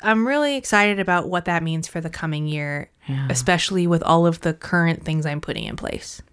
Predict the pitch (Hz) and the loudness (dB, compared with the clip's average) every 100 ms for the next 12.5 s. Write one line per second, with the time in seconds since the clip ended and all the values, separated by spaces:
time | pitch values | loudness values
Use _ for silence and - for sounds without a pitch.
0 | _ _ 165 156 156 165 147 - 139 120 | _ _ -2 0 2 0 -2 -4 -2 -2
1 | - - 139 135 127 120 139 285 277 - | -4 -2 0 0 0 2 0 0 0 0
2 | 226 269 254 160 156 156 156 160 143 123 | 2 4 6 4 4 4 4 2 2 -2
3 | 135 - - _ - - - 220 240 262 | -4 -8 -18 _ -20 -10 -4 0 0 0
4 | 262 254 240 220 208 247 190 156 156 151 | 0 0 0 2 6 6 4 0 -2 -2
5 | 170 196 - _ - - _ - 185 196 | -2 -4 -10 _ -20 -20 _ -4 0 2
6 | 202 185 175 180 180 180 175 175 170 170 | 2 0 -4 -2 0 2 2 2 0 0
7 | 196 277 196 151 127 147 - 156 175 202 | 6 6 6 -4 -6 -8 -8 -6 -6 -6
8 | 175 147 131 131 202 156 - _ _ _ | -6 -8 -8 0 0 0 -4 _ _ _
9 | _ _ - - 180 190 185 202 170 165 | _ _ -10 -2 2 4 2 0 -2 -4
10 | - - - - 254 349 403 392 330 233 | -6 -20 -16 -2 4 6 8 8 8 8
11 | 220 214 202 202 175 151 - 220 277 151 | 6 4 2 4 4 2 4 4 6 2
12 | 123 - 220 247 | -4 0 2 2